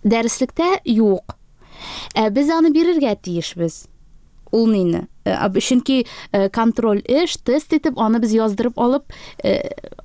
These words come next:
укучының үзләштерү дәрәҗәсен тикшерергә тиеш. Икенче мәсьәлә, э, эш дәфтәрләре. Безнең, э, Татарстанда,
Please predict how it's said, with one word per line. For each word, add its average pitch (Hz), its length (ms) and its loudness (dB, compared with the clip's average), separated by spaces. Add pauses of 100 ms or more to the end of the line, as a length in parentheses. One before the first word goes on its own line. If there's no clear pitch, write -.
(120)
укучының 262 600 0
үзләштерү 247 580 0
дәрәҗәсен 240 540 0
тикшерергә 202 560 -2
тиеш. - 400 -6 (920)
Икенче 330 520 0
мәсьәлә, 233 540 0 (600)
э, 196 360 2 (140)
эш - 240 -2
дәфтәрләре. 180 680 0 (460)
Безнең, 226 580 2 (440)
э, 185 280 2
Татарстанда, 180 960 0